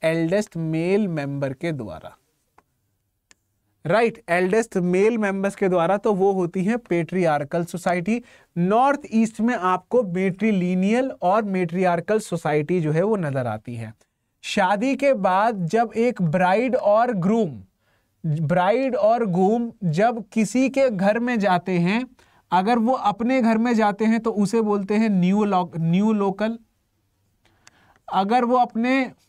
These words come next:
फादर के घर में जाते हैं, मतलब ब्राइड कौन है, लड़की,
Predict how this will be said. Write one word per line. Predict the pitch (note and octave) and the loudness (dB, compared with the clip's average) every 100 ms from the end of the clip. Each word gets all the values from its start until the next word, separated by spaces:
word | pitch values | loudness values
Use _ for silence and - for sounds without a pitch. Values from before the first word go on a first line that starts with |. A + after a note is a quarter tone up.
| _ _ - | _ _ 0
फादर | F#3 G3 C4 | 0 2 0
के | B3 A#3+ | 0 0
घर | G3+ | 0
में | F#3+ G3 | 0 0
जाते | F3 D3+ D#3 | 0 0 -2
हैं, | D3+ | -2
मतलब | D3+ E3 G3 G3 - _ _ _ E3+ | -2 0 0 -2 -8 _ _ _ -2
ब्राइड | D3 C#3+ F3 F#3 A#3 A#3 | 0 0 0 2 2 0
कौन | G#3 F3+ D3+ | 0 -2 -2
है, | C#3 | -2
लड़की, | C#3 E3 F3 A#3 B3+ B3+ | 0 0 0 0 0 -4